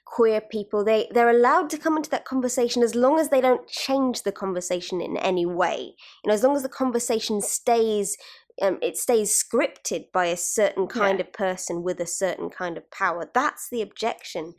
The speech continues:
Speaker 2: Yeah.
Speaker 1: Um, I think before we bring this to a close, I'd love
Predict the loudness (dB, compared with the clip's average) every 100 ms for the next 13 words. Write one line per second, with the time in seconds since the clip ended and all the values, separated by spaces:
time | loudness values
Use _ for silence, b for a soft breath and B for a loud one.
0 | B -12 -6 -4 -2 -2 -4 -2 -2 -4
1 | -4 0 0 0 -2 0 2 0 -2 -6
2 | -4 -2 0 0 0 0 -4